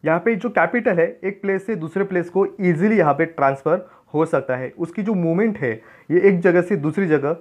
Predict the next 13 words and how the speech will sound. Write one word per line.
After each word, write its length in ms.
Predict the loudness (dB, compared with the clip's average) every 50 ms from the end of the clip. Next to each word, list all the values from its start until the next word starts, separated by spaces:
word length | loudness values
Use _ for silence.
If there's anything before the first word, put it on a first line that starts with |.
| -8 -10 -4
ईजीली 440 | -2 -2 -2 0 0 0 0 0 0
हो 180 | 0 -2 -2 -2
सकता 340 | -2 -2 -4 -2 -6 -4
है, 180 | -4 -4 -6 -8 -14 -20 -20 -20 _ _
क्योंकि 280 | -2 0 0 2 0 0
कंपैरिजन 540 | 2 2 0 4 6 6 6 6 4 0 2
देखें 380 | 2 0 0 0 -2 -2 -2
कि 180 | -4 -4 -4 -4 -4 -6 -8 -12 -14
जितने 320 | -10 -10 -8 -4 -4 -4
other 320 | 0 2 2 4 4 2 0
जो 120 | 0 0
फैक्टर 360 | 0 0 0 0 2 2 2 2
है 240 | 2 0 -4 -6